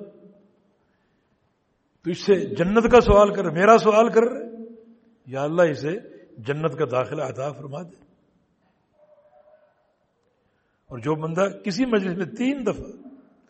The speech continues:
جہنم سے اللہ کی پناہ طلب کرے تو جہنم بول اٹھتی ہے، "اللہم اعیذہ من النار"، یا اللہ اس کو جہنم سے بچا لے۔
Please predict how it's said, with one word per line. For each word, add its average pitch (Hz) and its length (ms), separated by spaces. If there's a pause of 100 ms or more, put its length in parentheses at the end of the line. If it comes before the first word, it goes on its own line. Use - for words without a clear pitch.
(800)
جہنم 190 440
سے 196 160
اللہ 185 460
کی 170 80
پناہ 196 280
طلب 143 300
کرے 113 200 (1500)
تو 135 60
جہنم 165 540 (720)
بول 247 260
اٹھتی 143 340
ہے، 117 60 (880)
"اللہم 151 460 (340)
اعیذہ 196 440
من 170 140
النار"، 127 320 (1300)
یا 135 180
اللہ 196 180
اس 233 180
کو 233 100
جہنم 185 400
سے 247 120
بچا 208 300
لے۔ 262 380